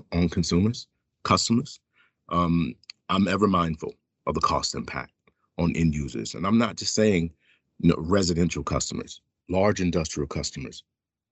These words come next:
everyone who depends on the system. Um, and diversity in our legal profession, critically important, especially in energy. That's something I've always focused on. I hope to continue to focus on it at ferc.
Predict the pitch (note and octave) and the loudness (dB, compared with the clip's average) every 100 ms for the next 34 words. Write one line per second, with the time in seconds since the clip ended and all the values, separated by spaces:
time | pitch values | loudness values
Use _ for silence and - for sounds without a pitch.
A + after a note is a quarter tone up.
0 | _ A2+ A2+ G#2+ F2 D#2+ E2 C#2 - D#2 | _ -2 2 2 2 -2 -2 -6 -4 -4
1 | C2 C2+ A#1+ - D2+ - - _ _ _ | -4 -8 0 0 0 -4 -8 _ _ _
2 | _ _ _ _ - - D#2 B1+ A1+ - | _ _ _ _ -20 -4 -2 0 -4 -12
3 | _ _ _ B2+ B2+ B2 E3+ - C#3 C3+ | _ _ _ -2 2 2 0 0 0 0
4 | A2+ A#2 A2+ A2+ A#2 - - A2 G#2+ A#2 | 0 0 2 0 -2 -8 0 2 2 0
5 | A#2 _ _ _ _ _ _ _ _ - | -4 _ _ _ _ _ _ _ _ 4
6 | A2 F#2 D2+ B1+ - A1+ - _ _ - | 4 4 -4 -8 -8 -12 -12 _ _ -2
7 | - G#2+ F2+ E2+ D#2 D2 C2+ C2+ - - | 2 2 2 0 0 -2 -6 -10 -12 -16
8 | _ _ _ _ - F#2+ - F#2+ F#2+ E2+ | _ _ _ _ 0 2 2 2 2 2
9 | D#2 E2+ F2+ E2+ - F#2 G#2 - G2+ G#2 | 2 2 2 2 2 2 2 2 2 2
10 | G#2+ - _ _ _ _ _ E2 F#2+ D2+ | -4 -12 _ _ _ _ _ 2 2 0
11 | E2 E2 D#2+ F2 D2 C#2 D#2 C#2+ C#2 C2 | -2 0 0 0 -4 -6 -6 -4 -4 -6
12 | C2 - - - | -8 -10 -12 -16